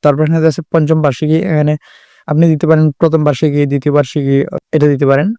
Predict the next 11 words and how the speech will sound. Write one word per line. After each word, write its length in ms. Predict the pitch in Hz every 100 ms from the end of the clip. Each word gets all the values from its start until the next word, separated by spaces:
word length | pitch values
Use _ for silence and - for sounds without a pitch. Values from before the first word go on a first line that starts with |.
| _ _ 196
তারপর 180 | 190 160 165
এখানে 160 | 160 151
দেওয়া 120 | 156
আছে 120 | 151 185 -
তারিখ 240 | 151 127 127 _ _
ছাব্বিশ 340 | - 147 139 165 170
ডিসেম্বর 340 | 151 156 151 147
দুই 80 | 143
হাজার 180 | 127 131
পঁচিশ, 300 | 143 123 143 - _ _ _ _ _
রোজ 180 | 143 147